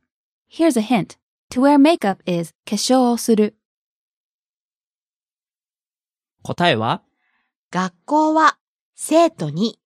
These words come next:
Speaker 3: 化粧をさせない。
Speaker 2: まあ、実際にそういう学校はありますよね。
Speaker 3: ああ、たくさんありますね。
Speaker 2: うん。あと他にはどんな規則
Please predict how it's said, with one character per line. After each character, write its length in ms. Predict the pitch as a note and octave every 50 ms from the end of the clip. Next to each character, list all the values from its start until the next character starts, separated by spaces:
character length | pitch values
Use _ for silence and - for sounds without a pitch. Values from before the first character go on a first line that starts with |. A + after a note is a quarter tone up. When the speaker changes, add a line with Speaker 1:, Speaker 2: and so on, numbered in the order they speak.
| _ _ -
Speaker 3:
化 100 | - D#3+
粧 360 | D3 - - C#4+ D4+ D4+ A3+
を 60 | D3
さ 180 | C3 - - C#3+
せ 200 | - - F3 E3+
な 160 | F#3 A3 C4
い。 120 | C4 - _ _ _ _ _ _ _ _ _ _ _ _ _ _ _ _ _ _
Speaker 2:
ま 80 | - A#3+
あ、 20 |
実 260 | - - C#3+ D3 -
際 200 | - B3 A#3 A#3
に 220 | A3+ A3+ G#3+ - - _ _ _ _ _ _ _
そ 300 | - - - D#3 D#3 D#3+
う 60 | D#3
い 140 | D#3 D3+ D3
う 40 | C3
学 200 | - C3 - _
校 100 | - C3+
は 200 | B2+ A#2 - - _
あ 80 | - A#2
り 80 | B2 A#2+
ま 100 | B2 A#2+
す 120 | - -
よ 100 | - G2+
ね。 240 | A#2 C3+ C3 C3 - _ _ _ -
Speaker 3:
あ 180 | E3+ E3+ E3 D3
あ、 40 | -
た 100 | - E3+
く 60 | -
さ 100 | - A3
ん 20 | A3
あ 20 |
り 80 | A3 G#3+
ま 100 | A3 G#3
す 140 | - -
ね。 140 | E3 G#3 C4 -
Speaker 2:
う 40 |
ん。 160 | - F#2 F#2 - _ _ _
あ 120 | A3+ A#3+
と 140 | - F#3+ D3
他 380 | - - E3 - - D4 D4+ D4+
に 120 | D4+ D4+
は 280 | C4+ D3+ B2 G2 - - -
ど 240 | A#2+ - - B3+ C#4
ん 60 | C4
な 300 | D3 G#2+ F#2+ - - _ _ _ _ _ _ _ _
規 80 | - -
則 380 | - C3 - - - F2+ -